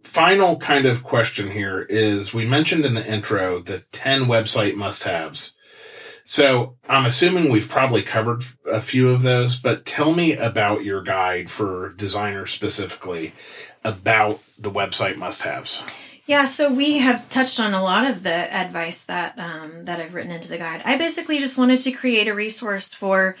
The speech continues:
Speaker 2: um, interior designers specifically and, and other professionals in the business that can be used either to start from scratch. So maybe if you're just starting out, you're not really sure where to begin.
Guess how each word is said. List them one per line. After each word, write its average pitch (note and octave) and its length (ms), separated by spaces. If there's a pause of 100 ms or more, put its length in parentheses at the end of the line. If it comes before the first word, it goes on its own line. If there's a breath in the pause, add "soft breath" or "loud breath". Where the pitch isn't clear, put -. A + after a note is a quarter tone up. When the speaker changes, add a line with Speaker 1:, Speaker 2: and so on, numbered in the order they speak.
(420 loud breath)
Speaker 2:
um, F3+ 300
interior F#3 440
designers F3+ 420
specifically G#3+ 680
and, E3+ 380
and F3 160
other F3+ 240
professionals F3+ 640
in F3 100
the F3 80
business F3+ 440
that E3+ 200
can F#3 200
be F3 80
used F3+ 640 (280 loud breath)
either C4+ 320
to B3+ 300
start G3 320
from G#3 140
scratch. C4 480
So G3 180
maybe G3 340
if F#3+ 160
you're F3+ 80
just F#3 280
starting F3+ 360
out, G#3+ 320
you're E3+ 300
not F#3 260
really F#3+ 300
sure F#3+ 240
where F3+ 160
to E3+ 60
begin. B3 500